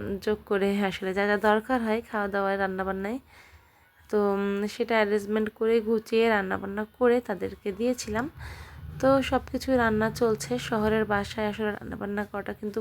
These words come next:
খুব কঠিন কাজ, আর সেটা তো আমাদেরকে মানতেই হবে। এই তো এদিকে মুরগি রান্না হয়ে গিয়েছে, ভাত রান্না হয়ে গিয়েছে।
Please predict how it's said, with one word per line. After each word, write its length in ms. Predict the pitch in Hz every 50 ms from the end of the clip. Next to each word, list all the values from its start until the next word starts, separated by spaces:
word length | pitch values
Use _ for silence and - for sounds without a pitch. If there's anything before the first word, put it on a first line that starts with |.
| 214 -
খুব 100 | - 240 - - -
কঠিন 240 | 247 233 233 226 220 - 202
কাজ, 140 | 202 220 226 - - - - - - - - - - - - 214
আর 100 | 214 208 208 202 -
সেটা 200 | - 233 226 220 214
তো 40 | - 220 214
আমাদেরকে 320 | 208 208 214 214 - - 226 220
মানতেই 360 | 214 220 220 214 - 254 247 240 233
হবে। 220 | 202 190 196 226 320 - - - - - - - - - - - - - - - - - - - - - _ - - -
এই 60 | 247 254 -
তো 60 | 277 269 262
এদিকে 340 | 240 214 247 247 214 247 247 247 247 240
মুরগি 280 | 233 220 214 208 214 226 214 220
রান্না 240 | 214 208 208 220 226 233
হয়ে 180 | 240 240 240 240 226 214
গিয়েছে, 360 | 220 214 208 202 - - 240 240 240 220 214
ভাত 200 | 226 208 202 202 - - 214
রান্না 240 | 208 208 208 220 226 233
হয়ে 180 | 240 247 233 220 196 214
গিয়েছে। 380 | 208 208 202 - - - 240